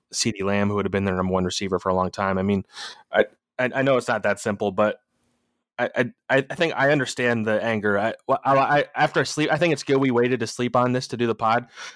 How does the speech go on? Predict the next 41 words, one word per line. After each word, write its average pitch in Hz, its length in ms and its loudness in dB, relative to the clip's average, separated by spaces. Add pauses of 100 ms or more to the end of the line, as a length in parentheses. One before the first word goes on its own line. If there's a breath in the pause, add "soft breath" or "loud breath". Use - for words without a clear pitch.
(100)
'cause 123 120 0
I've, 117 240 0
I've 123 120 -2
warmed 120 280 0
up 110 140 0
to 113 60 -8
the 107 60 -2
idea 104 320 0
of 98 80 -6
Reagor 101 420 0
a 95 60 2
little 98 220 0
more 98 260 2
as, 95 180 -2
like, 92 120 -4
a 92 60 -10
player 95 380 0
and 92 120 0
a 87 40 -6
fit 95 340 -2
and 87 120 -4
what 92 160 0
they 92 100 -2
need 92 220 0
and 90 100 -4
all 95 120 2
that 87 100 -2
stuff. - 720 -6
But 117 140 -4
just 127 260 -2 (140)
when 147 160 0
you 135 80 -2
consider 135 360 0
what 120 200 0
they 107 100 -2
could 123 160 -2
have 107 140 -4
had, 104 160 0
like, 107 160 0
if, 117 200 -2 (480 loud breath)
if, 113 140 0